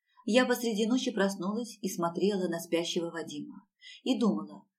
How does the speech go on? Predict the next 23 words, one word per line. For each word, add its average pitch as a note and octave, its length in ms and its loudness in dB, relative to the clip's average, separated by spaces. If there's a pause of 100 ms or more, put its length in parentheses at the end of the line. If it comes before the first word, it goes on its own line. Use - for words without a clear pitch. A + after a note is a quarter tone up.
(120)
где G3+ 320 2
же E3 180 -4
он, - 220 -10
блин, F3+ 480 -2
был F#3+ 220 2
раньше? - 540 -4 (580)
Мою G#3 340 8
голову G3+ 380 2
посещали F#3 560 2
разные F#3 440 2
мыслишки. - 680 -6 (460)
Большинство G3 520 4
из E3+ 200 2
них G3+ 340 -4
было E3+ 400 0
об F3+ 280 -2
Адриане G3 640 0 (300)
и G#3 40 -2
ее A#3+ 320 0
типа A3 400 -2
всемогущем G3+ 800 2
брате E3+ 380 2
Артеме. - 640 -4